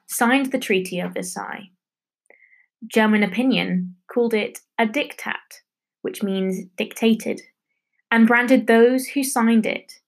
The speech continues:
as November criminals. The terms of the Treaty of Versailles were negotiated by the Big Four, and the Big Four were Britain, France, Italy,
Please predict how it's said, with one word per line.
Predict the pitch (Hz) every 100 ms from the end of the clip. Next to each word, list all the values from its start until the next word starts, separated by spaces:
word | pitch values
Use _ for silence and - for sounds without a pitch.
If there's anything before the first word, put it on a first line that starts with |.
| _ _ _
as | 220 220 - -
November | 208 208 208 214 220 220 -
criminals. | - - 185 180 - 214 - - _ _ _ _ _ _ _ _ _ _ _ _ _ _ _ _ _ _ _ _ _ _ _ _ _ _ _ _ _ _ _ _ _ _ _ _ _ _ _ _ _ _ _
The | -
terms | 285 359 440 381 - -
of | 208 190
the | 226
Treaty | 220 214 214
of | 214
Versailles | 220 - 180 180 185
were | 196
negotiated | 214 214 262 269 - 190 185 185 185 -
by | 190
the | 185
Big | 185 190 -
Four, | - - 190 185 _ _ _ _ _ _ - -
and | 233
the |
Big | 254 302
Four | - 240 190 185 214 - _
were | 196 185
Britain, | 185 220 220 294 311 311 _ -
France, | - 196 196 202 - - _ _
Italy, | 285 277 - 196 196 185